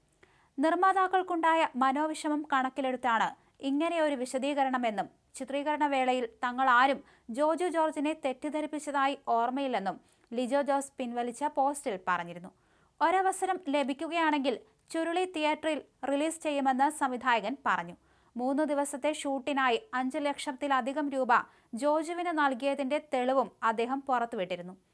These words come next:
ഈ പോസ്റ്റിൽ ഇതിന് പിന്നാലെ ഇതിനോട് കൊച്ചിയിൽ വാർത്താ സമ്മേളനം വിളിച്ച നടൻ ജോജു ജോർജ് പ്രതികരിച്ചിരുന്നു.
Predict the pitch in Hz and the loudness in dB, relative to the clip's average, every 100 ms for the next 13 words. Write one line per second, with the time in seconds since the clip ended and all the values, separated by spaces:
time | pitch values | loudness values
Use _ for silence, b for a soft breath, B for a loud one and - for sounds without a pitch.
0 | _ _ 233 254 262 262 262 339 339 b | _ _ -6 -2 2 2 0 -6 -10 b
1 | - 247 269 262 269 262 302 349 - 277 | -8 -4 -4 -4 -4 0 2 2 0 -4
2 | 254 254 262 254 240 285 277 247 247 254 | -2 -2 -2 -4 -4 -4 -2 0 0 0
3 | 294 294 285 262 262 254 247 240 240 247 | -2 -2 -2 0 0 0 -2 -4 0 0
4 | - 226 233 233 233 b b - 254 277 | 0 -2 0 0 -2 b b -4 0 2
5 | 294 330 277 247 220 277 - 240 226 233 | 0 -2 2 2 0 -4 -4 -4 -2 -4
6 | 196 196 175 | -4 -8 -10